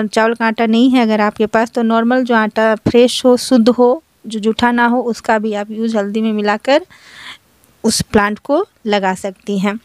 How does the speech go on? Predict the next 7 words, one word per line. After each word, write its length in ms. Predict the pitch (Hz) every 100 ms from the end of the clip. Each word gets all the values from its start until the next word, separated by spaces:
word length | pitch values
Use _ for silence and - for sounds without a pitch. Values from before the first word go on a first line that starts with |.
| _ _ _ _ _ _ _ - - - - 233
उस 220 | 226 -
लेप 180 | 220 208
को 120 | -
लगा 240 | 269 214 202
सकती 300 | 202 190 220
है 60 | 202
बनाकर। 480 | 196 190 185 202